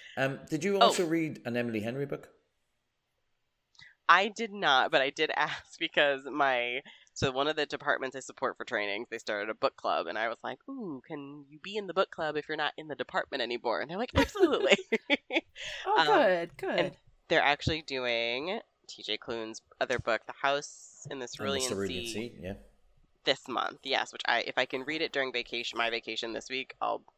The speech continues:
Speaker 2: be able to go to that one. If not, then next month is, is it Happy Place or Happy People? Happy Place by Emily Henry. Um,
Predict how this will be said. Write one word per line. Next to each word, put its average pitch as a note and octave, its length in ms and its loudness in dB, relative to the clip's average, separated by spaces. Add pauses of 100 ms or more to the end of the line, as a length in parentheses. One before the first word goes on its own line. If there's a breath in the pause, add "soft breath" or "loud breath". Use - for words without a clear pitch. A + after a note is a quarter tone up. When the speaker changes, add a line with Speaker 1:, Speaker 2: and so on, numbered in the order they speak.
(160)
Speaker 2:
be A#2+ 100 -2
able G#2 140 -2
to G2 80 -8
go G2+ 120 -4
to G#2 120 -2
that F#2 200 -2
one. C#2+ 400 -4
If C3+ 140 -4
not, A2+ 300 2 (140)
then A#2 320 -6
next C3+ 400 0
month G#2 280 -4 (100)
is, A2+ 440 -6 (800)
is - 60 -20
it - 60 -8
Happy D4 260 -6
Place D#4+ 380 -4
or A3+ 60 -2
Happy C3 280 -4
People? - 400 -10 (180)
Happy F3+ 200 -2
Place - 480 -4 (260)
by G#2+ 300 4
Emily - 260 -6
Henry. - 340 -8 (960 loud breath)
Um, G#2+ 440 -4